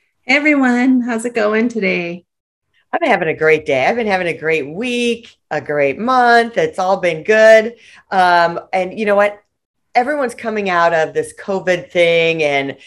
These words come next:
Speaker 2: but there's been all this transition and there's still a lot of stress. So today, if you've ever felt like, "Help,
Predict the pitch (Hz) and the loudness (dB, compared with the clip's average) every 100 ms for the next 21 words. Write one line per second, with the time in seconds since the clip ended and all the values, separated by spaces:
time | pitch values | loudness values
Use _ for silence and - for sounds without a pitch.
0 | - _ - 202 214 185 - - 214 214 | -20 _ -2 2 2 2 0 4 4 4
1 | 208 - 190 202 202 190 - 175 165 170 | 0 -2 0 2 0 -4 -8 -6 -4 -6
2 | 165 175 151 151 151 - 196 196 - 147 | -6 -4 -2 -2 -4 -6 -2 0 0 0
3 | 151 151 131 - - 156 131 - - - | -2 -2 -6 -10 -6 -2 0 -2 -12 -20
4 | - - - - 180 175 - 202 214 208 | -20 -20 -4 2 2 2 -2 2 4 2
5 | - 190 190 185 196 214 214 196 185 170 | 0 -2 -2 -2 0 -2 -2 0 2 2
6 | 160 _ _ _ - - 165 160 - | 0 _ _ _ -8 0 2 2 0